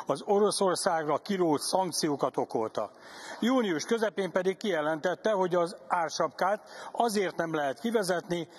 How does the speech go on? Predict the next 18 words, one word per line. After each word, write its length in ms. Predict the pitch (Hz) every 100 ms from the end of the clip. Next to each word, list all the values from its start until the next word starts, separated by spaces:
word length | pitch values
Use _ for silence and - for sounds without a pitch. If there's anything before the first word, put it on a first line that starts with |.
| -
mert 280 | - 170 170
ennek 280 | 208 170 143
köszönhető 600 | 208 180 185 156 156 165
az 180 | 143 135
élelmiszerek 760 | 190 170 156 156 - 147 143
drasztikus 760 | 131 170 165 - 139 143 131 -
áresése. 800 | - 156 143 131 - 117 - 107 - - - - -
Nos, 380 | 190 233 - - -
a 140 | 175 160
háború 540 | 196 202 180 165 160
és 200 | 147 -
a 80 | 143
szankciók 680 | - 170 147 175 139 123 185
az 200 | 143 165
Unió 400 | 214 202 170 160
minden 460 | 180 247 247 202 165
országát 680 | 147 - 147 131 123 117
érintették, 800 | 202 214 196 175 160 - 156 139